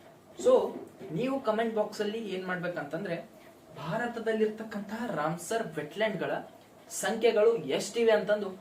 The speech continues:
ಕಾಮೆಂಟ್ ಬಾಕ್ಸ್ ಅಲ್ಲಿ ನೀವು ಕಾಮೆಂಟ್ ಮಾಡ್ಬೇಕು. ಮತ್ತೆ ನೆಕ್ಸ್ಟ್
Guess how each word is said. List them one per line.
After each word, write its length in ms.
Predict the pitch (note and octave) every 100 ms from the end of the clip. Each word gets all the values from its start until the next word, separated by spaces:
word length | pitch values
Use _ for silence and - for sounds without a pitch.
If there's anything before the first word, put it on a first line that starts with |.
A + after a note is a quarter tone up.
| - -
ಕಾಮೆಂಟ್ 300 | D#3+ G3 F#3
ಬಾಕ್ಸ್ 240 | F#3 -
ಅಲ್ಲಿ 140 | F3 E3
ನೀವು 360 | E3 E3 C4+ - - -
ಕಾಮೆಂಟ್ 320 | E3 E3 E3
ಮಾಡ್ಬೇಕು. 400 | D#3 C#3+ D3 -
ಮತ್ತೆ 340 | G#3+ G3+ - G#3+
ನೆಕ್ಸ್ಟ್ 420 | D#3+ G3 -